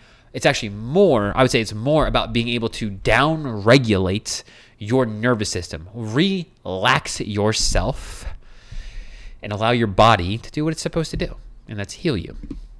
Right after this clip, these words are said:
Our bodies are amazing on their own. You don't need all the fucking fancy gadgets and gizmos, all the things. There are some tools that are useful, like a foam roller, lacrosse ball, those things, like, they're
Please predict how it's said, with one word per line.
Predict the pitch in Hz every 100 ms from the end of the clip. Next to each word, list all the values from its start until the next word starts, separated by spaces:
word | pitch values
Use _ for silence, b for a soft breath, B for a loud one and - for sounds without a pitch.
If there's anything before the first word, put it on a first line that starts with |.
| - _ _ _ _ -
Our |
bodies | 113 107 139 131
are |
amazing | 113 104 113 120 110 104 101
on | 98
their | 101 95
own. | 87 - -
You | 107
don't | 123 117
need | 127 127
all | 127
the | 120
fucking | 104 123 -
fancy | 107 113 117 117 113 104
gadgets | 107 113 107 104
and | 101
gizmos, | 104 98 101 101 98 - B B B -
all | 104
the | 95
things. | 104 90 104
There | - 127
are | 117
some | 113 95
tools | - 95
that | 92
are |
useful, | 92 92 - 80
like | -
a | 95 85
foam | - 139 131
roller, | 123
lacrosse | 110 - 113
ball, | 127
those | 117 -
things, | 156
like, | 120 104
they're | 113 104